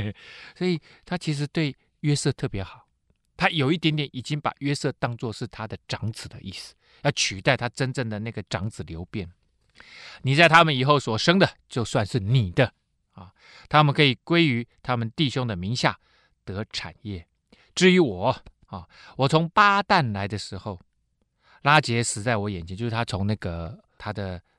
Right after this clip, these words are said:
舅舅那边，拉班那边回来，在路上，啊，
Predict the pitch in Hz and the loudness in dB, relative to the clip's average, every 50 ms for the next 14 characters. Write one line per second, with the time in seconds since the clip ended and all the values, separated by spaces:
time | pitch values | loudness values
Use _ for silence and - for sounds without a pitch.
0 | _ _ - - 147 123 113 98 95 104 104 95 107 104 101 98 123 123 117 113 | _ _ 0 0 0 2 0 -4 -6 -6 -6 -4 -4 -6 -6 -6 -4 -2 -2 0
1 | - - 113 107 110 107 98 110 104 - - 87 87 92 90 85 82 87 - 107 | 0 -2 -4 -4 -4 -6 -6 -8 -8 -10 -10 -12 -10 -10 -10 -12 -14 -14 -12 -12
2 | 104 117 107 92 - - 110 87 - _ _ _ _ _ - - | -10 -10 -10 -10 -10 -10 -10 -10 -10 _ _ _ _ _ -20 -20